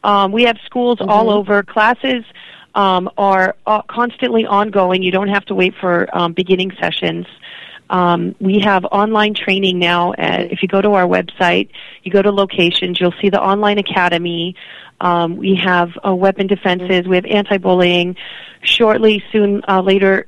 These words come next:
Speaker 1: uh, this year, we'll have the women's self-defense, um,
Speaker 2: Mm-hmm.
Speaker 1: course online. Um, so you can learn it from your home, um, find a training partner, work on techniques. Uh, but nothing compares to getting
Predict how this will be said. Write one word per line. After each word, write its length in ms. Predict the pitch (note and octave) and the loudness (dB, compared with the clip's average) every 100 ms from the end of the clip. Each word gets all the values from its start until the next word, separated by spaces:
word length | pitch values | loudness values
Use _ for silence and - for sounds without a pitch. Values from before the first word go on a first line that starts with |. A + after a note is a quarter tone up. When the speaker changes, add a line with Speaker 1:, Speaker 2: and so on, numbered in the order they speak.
| - | -2
Speaker 1:
uh, 240 | F#3 F3+ | 0 2
this 280 | F#3 F#3+ - | 0 -2 0
year, 160 | G3 | 0
we'll 180 | F#3 F#3 | 2 0
have 180 | F#3 F3+ | 0 -2
the 100 | F3+ | 0
women's 420 | F3+ F3+ F#3 F#3+ - - - - - | 0 0 0 -4 -8 -20 -20 -20 -2
self-defense, 640 | G3+ F#3+ G3 - F#3 G3 - - - | -2 -2 -4 -2 -2 -2 -14 -14 -6
um, 460 | F3 E3 E3+ E3+ - | -2 -2 -4 -10 -8
Speaker 2:
Mm-hmm. 440 | G#3 A3 A3+ - | -4 -2 -4 -6
Speaker 1:
course 360 | - G#3+ G#3 A3 - | 0 4 4 2 -2
online. 680 | F#3+ G3 F#3+ F3+ F3+ G3+ A3 - - | -2 0 2 2 2 -2 -6 -16 -4
Um, 300 | F#3 F3 F3 - | 0 2 0 0
so 80 | F#3 | 0
you 180 | F3 | 0
can 180 | G3 G3+ | 0 -2
learn 240 | F#3 F#3 F#3 | 0 2 2
it 160 | F#3 - - | -2 -6 -6
from 140 | F#3+ | -2
your 160 | G3 G3 | -2 -2
home, 480 | F#3+ F#3 F#3 F#3+ G#3+ - - - - | 0 0 0 -4 -8 -16 -20 -20 -8
um, 280 | - F3+ E3+ | -2 0 0
find 220 | E3+ F3+ | 0 -2
a 40 | F#3+ | -2
training 360 | - G3+ G3 | 0 0 0
partner, 480 | F#3+ G3 G3 G3+ F#3 | -2 -2 0 0 0
work 260 | F#3 F#3 G3+ | 2 0 0
on 200 | G3 F#3+ - - | -2 -2 -8 -6
techniques. 560 | G3+ G#3 G3+ G3 - - - - - - - - | -6 -2 -2 -2 -6 -18 -12 -12 -12 -16 -8 0
Uh, 140 | F#3 | 0
but 160 | F#3 G#3 | 2 2
nothing 400 | A3 A#3 D4 C4 | 2 2 0 -2
compares 440 | A#3+ G#3 F#3+ F#3+ - | -2 0 2 0 -2
to 60 | F#3 | -4
getting 320 | G3 F#3 | -2 -2